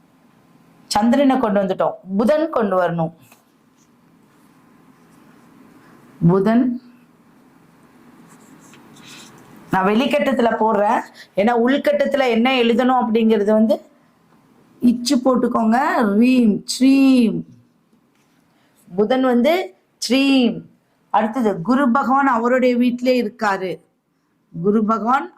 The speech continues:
அவரோட வீட்டிலேயே இருக்காரு. அப்ப குருவுக்கு வந்து அவும்.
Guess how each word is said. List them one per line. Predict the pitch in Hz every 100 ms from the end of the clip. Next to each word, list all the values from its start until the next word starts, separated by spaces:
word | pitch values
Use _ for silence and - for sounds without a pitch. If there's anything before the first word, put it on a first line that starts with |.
| 185
அவரோட | 190 202 208 202
வீட்டிலேயே | 196 - 214 214 190
இருக்காரு. | - 202 180 170 165 _ _
அப்ப | 170 170 196
குருவுக்கு | 190 247 277 277 247
வந்து | 240 233 254 311 - _ _ _ _ _ _ _ _ _ _ _ _ _ _ _ _ _ _ _ _ _
அவும். | 202 214 254 262 247